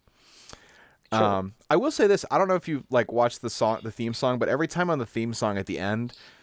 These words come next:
Speaker 2: like, in the video, she'll, like, go under her s-, her desk for a second at the end, and there's
Speaker 1: Mm-hmm.
Speaker 2: always some random thing that she finds there. Like, sometimes it'll be like, "Oh, a dollar. Oh,
Speaker 1: Yes.
Speaker 2: a quarter." And it'll, but it'll be different every episode. <laughs>
Speaker 1: I
Speaker 2: "Oh,
Speaker 1: remember
Speaker 2: a
Speaker 1: that from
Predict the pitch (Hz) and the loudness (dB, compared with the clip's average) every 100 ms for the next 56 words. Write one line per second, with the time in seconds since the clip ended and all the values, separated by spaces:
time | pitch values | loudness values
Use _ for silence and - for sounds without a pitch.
0 | _ 104 101 - - _ 101 _ _ 98 | _ 0 0 -2 -16 _ -20 _ _ -20
1 | _ - 113 104 92 85 101 104 110 113 | _ -2 0 0 -4 -4 -2 0 2 0
2 | - 127 110 104 - 104 107 104 113 117 | 0 0 0 -2 -4 -2 0 2 2 0
3 | 110 107 - - - 104 104 95 92 101 | -2 -4 -4 -10 -6 -2 0 0 0 -2
4 | - 131 123 - 123 139 135 - 117 123 | -4 0 0 0 0 0 -2 -2 -4 0
5 | 120 123 131 - - - _ - 127 123 | 2 2 -2 -10 -18 -20 _ -2 4 4
6 | 175 123 131 135 - 123 107 110 113 110 | 4 4 4 4 2 0 2 0 0 -2
7 | 110 117 - 131 135 127 135 - 127 131 | -4 -4 -4 -2 0 0 0 2 2 4
8 | 120 107 - 123 123 117 113 101 101 - | 2 0 0 0 0 0 -2 -4 -6 0
9 | 285 117 123 160 180 80 - - _ - | 2 2 4 4 4 0 -4 -18 _ 2
10 | 233 220 - 170 175 123 135 120 - 165 | 6 6 6 4 6 6 4 2 -2 -2
11 | 175 156 107 160 160 - 120 113 107 113 | 0 -2 0 0 0 0 2 2 0 0
12 | 117 - - 190 - _ - - - - | -2 -2 2 2 0 _ -20 -20 -20 4
13 | 285 302 311 311 294 170 233 226 | 8 10 10 10 8 10 10 10